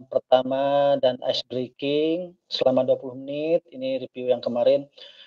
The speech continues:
Kemudian berbagi pengalaman mengajar selama lima belas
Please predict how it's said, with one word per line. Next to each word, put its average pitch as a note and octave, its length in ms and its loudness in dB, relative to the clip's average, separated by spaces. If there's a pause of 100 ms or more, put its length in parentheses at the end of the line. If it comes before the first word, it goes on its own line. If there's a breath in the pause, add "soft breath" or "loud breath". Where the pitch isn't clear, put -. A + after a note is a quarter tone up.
(160 loud breath)
Kemudian C3 480 4
berbagi B2+ 560 0
pengalaman B2+ 560 -2
mengajar B2+ 480 4
selama A#2+ 560 2
lima A#2 240 -6
belas A#2+ 160 -2